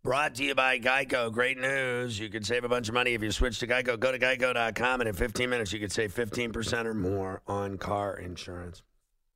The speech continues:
They're showing a commercial right now for Montana skiing. And I have to say,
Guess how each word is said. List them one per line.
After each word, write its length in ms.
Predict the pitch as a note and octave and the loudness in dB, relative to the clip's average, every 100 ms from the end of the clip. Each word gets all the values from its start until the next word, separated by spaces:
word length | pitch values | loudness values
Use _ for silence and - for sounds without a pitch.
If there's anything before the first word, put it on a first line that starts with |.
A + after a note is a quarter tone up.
| _ _ _ - - | _ _ _ -8 -4
They're 120 | - | -2
showing 460 | E2 B2 A#2 G#2+ G2 | 0 0 2 0 -2
a 100 | F#2+ | -4
commercial 440 | - A2 A#2+ A#2+ G2 | -2 -2 -2 -2 -2
right 160 | F#2+ | -2
now 300 | F#2+ F#2+ F#2 | -2 -2 -4
for 340 | - F#2 F2+ - | -4 -4 -4 -4
Montana 800 | F#2 F#2+ F#2 G2 A#2+ B2 F2 D2+ | -4 -4 -4 -2 0 -2 -4 -6
skiing. 600 | - - A#2+ A2 E2 D#2+ - _ _ _ _ - | -6 -4 -4 -4 -6 -10 -16 _ _ _ _ -12
And 80 | G#2+ | -6
I 60 | |
have 200 | G#2+ - | -4 -4
to 100 | - | -4
say, 580 | G2 B2 A#2+ G2+ F2 E2+ | -4 -2 -2 -4 -6 -10